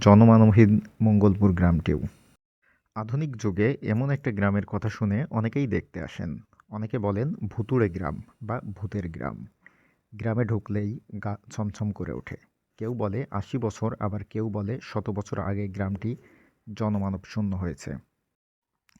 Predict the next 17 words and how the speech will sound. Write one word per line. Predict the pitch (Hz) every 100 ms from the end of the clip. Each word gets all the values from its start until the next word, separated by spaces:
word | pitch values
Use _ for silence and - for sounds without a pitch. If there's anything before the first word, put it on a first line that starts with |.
| _
স্থানীয় | 117 - 139 151 147
একজনের | 101 110 107 107 -
সাথে | 104 104
কথা | 101 - 101
বলে | 104
জানা | 95 98 98
যায়, | 95 113 147 _ _ _ _ _ _ _ _ _ _ _
এক | 120
সময় | - 113 104 107 165 208 _ _ _ _
অনেক | 117 135 -
মানুষের | 104 - 110 101
বসবাস | - 110 98 - - -
ছিল | - 98 -
এখানে, | 95 90 64 - _ _
যার | 107 107 104 107
অধিকাংশই | 113 113 135 - 147 147
ছিল | 101